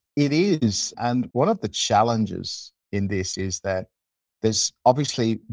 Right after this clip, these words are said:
many technology parts we offer, but then there's many technology parts that are actually already within the hospital, are on the roadmap within the hospital for what they wanna do. Things like, you know, electronic medical records, things like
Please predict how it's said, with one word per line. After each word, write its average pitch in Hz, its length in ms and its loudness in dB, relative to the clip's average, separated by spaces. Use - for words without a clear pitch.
many 120 280 2
technology 110 580 0
parts 98 400 2
we 113 220 0
offer, 98 340 2
but 104 240 -6
then 107 260 4
there's 101 200 0
many 104 320 2
technology 107 680 -2
parts 98 520 0
that 95 120 2
are 95 80 0
actually 92 460 0
already 92 560 -2
within 107 320 2
the 104 100 4
hospital, 143 500 0
are 104 280 4
on 98 200 2
the 98 200 2
roadmap 101 720 0
within 95 300 -6
the 92 80 -8
hospital 98 580 -8
for 92 120 -4
what 90 180 -4
they 92 80 -4
wanna 92 240 -6
do. 95 320 -2
Things 98 260 4
like, 90 340 0
you - 60 -8
know, 82 200 -6
electronic 80 520 -8
medical 92 320 -8
records, 98 680 -4
things 90 360 -6
like 87 300 -2